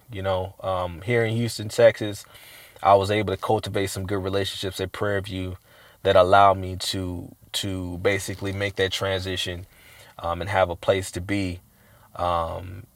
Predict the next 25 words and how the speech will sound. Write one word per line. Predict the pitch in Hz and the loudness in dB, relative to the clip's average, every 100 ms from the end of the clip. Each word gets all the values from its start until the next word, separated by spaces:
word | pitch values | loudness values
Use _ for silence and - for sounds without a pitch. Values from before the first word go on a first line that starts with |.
| - 113 | -4 4
as | 107 104 101 | 6 6 6
I | 98 98 90 92 - | 8 8 4 -2 -10
began | 110 95 107 104 104 98 95 92 - - | -8 -4 -2 0 0 -2 -6 -10 -8 -4
to | 107 | -4
rebuild | 101 92 98 104 104 95 | -4 -4 -2 0 0 -2
my | 98 87 | -2 0
life. | 92 92 82 - - - _ - - - - - | 2 2 0 -12 -20 -20 _ -20 -20 -20 -20 -6
And | 101 | 4
I | 117 | 6
would | 113 120 | 6 4
say | 143 123 | 4 4
during | 117 131 127 | 6 8 8
this | 120 - | 4 -2
time, | - 123 120 117 110 98 - - | 4 6 8 6 2 -4 -14 0
I | 101 | 2
was | 104 101 | 2 2
able | 113 107 101 | 2 2 -2
to | 101 | -4
really | 98 113 113 110 101 90 | -2 0 0 0 -4 -4
go | 107 107 | 0 0
inward | 104 113 110 98 85 90 - - - - - | 0 -2 0 -2 -4 -10 -20 -20 -20 -20 0
and | 101 98 | 2 4
really | 107 107 | 2 2
think | 98 110 101 | 0 -2 0
about | 95 90 95 95 92 | -2 4 8 8 6